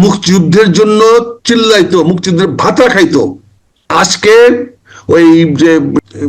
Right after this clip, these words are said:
উবায়দুল কাদের সারা দেশটাকে সমাবেশ করে ভেঙে গেছে।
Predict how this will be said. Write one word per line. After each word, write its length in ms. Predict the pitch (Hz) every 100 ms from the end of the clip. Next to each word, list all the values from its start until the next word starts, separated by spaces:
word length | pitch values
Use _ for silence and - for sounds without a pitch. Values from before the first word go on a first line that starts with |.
| 160
উবায়দুল 340 | 208 233 233 -
কাদের 260 | 202 180 - - _ _ _ _ _ _ _ _ _ _
সারা 240 | - 202 190 156
দেশটাকে 340 | 202 208 220 208
সমাবেশ 300 | 202 185 180 196 180
করে 140 | 190 147 113
ভেঙে 260 | 302 202
গেছে। 180 | 139 -